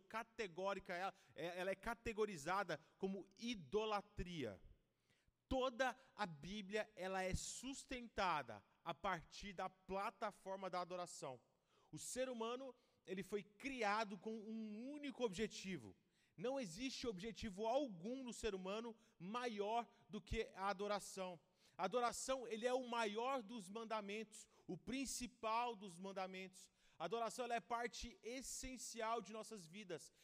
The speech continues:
É, pra retomar ou religar a adoração a Deus que Cristo se manifestou em carne nessa terra, viveu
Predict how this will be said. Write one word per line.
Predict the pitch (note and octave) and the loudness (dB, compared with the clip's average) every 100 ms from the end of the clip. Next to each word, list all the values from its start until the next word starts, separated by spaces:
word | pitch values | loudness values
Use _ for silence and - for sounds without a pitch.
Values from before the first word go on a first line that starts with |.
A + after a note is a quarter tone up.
| - | -10
É, | - A3 A3 F#3 - | -2 2 2 0 -4
pra | A3 | 0
retomar | G3 C4+ - - B3+ G#3 A3 | 2 0 -2 -2 0 2 2
ou | G3+ | 2
religar | D3 G3+ C4 C4+ F3 F#3+ G#3+ G3 C#3+ - - | 0 0 0 -2 -2 0 4 2 0 -8 0
a | F3+ | 0
adoração | E3 G#3+ G3+ - - B3+ | 2 2 2 0 -2 0
a | A3+ | 0
Deus | F3 A#3 - | 0 -2 -4
que | - | -10
Cristo | F#3 - A#3 C#4 C#4 - G3+ | -14 -10 -6 -4 -6 -8 -12
se | A3 | -6
manifestou | A3 G#3+ G3+ F#3+ G#3 | -6 -4 -6 -6 -8
em | |
carne | F#3+ - G3 G#3+ A3 | -8 -4 0 0 0
nessa | G3+ - G3 | -6 -6 -8
terra, | - F3 F3 E3+ - - _ C3 | -4 -4 -4 -8 -14 -20 _ -10
viveu | G#3 D#3+ D#3 G#3+ | -8 -4 4 6